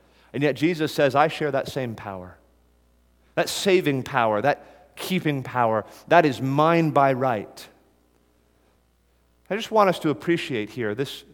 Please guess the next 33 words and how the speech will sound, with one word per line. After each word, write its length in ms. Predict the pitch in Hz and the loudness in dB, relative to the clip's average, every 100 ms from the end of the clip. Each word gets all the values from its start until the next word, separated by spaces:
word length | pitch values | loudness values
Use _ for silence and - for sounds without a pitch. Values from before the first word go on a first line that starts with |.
| - | -12
this 360 | 143 143 - - - _ _ | -4 -4 -6 -16 -20 _ _
verse 440 | 117 147 127 - 120 | 2 2 4 -2 -10
in 220 | 101 98 - _ | -12 -14 -20 _
John 220 | 135 120 | -8 -6
ten, 260 | 113 127 113 | -4 -6 -4
verse 180 | 104 - | -8 -8
thirty. 260 | 113 98 92 - _ _ _ _ | -10 -10 -12 -20 _ _ _ _
"I 160 | - 131 | -2 -2
and 100 | 127 | -2
the 40 | |
Father 340 | 117 123 107 107 | -4 -4 -2 -4
are 80 | 101 | -4
one." 280 | 101 90 82 _ _ _ _ _ - _ | -6 -8 -14 _ _ _ _ _ -20 _
Very 220 | - 135 | -2 0
famous 320 | 139 135 123 117 | 0 -4 -6 -6
verse, 380 | 110 110 - - - - _ | -2 -2 -4 -16 -20 -20 _
quoted 300 | 143 139 127 | -2 0 2
often. 480 | 110 113 117 110 107 - - - 120 | 4 2 0 -6 -6 -14 -20 -10 -2
It 80 | |
was 240 | 143 123 123 | 0 0 0
a 240 | 113 107 | 0 -2
significant 720 | - 139 131 156 151 147 127 | -6 -4 2 2 2 0 -4
verse 340 | 123 151 120 - | 4 6 6 2
in 80 | 117 | -4
the 80 | |
crafting 540 | 110 151 143 131 123 113 | -2 2 2 2 -4 -4
of 80 | 107 | -4
the 100 | 127 | -2
early 240 | 135 127 | -2 -4
creeds 380 | 127 135 123 120 | -6 -6 -4 -6
of 80 | 104 | -10
the 80 | |
church. 560 | - 139 110 - - | -6 -2 -2 -4 -14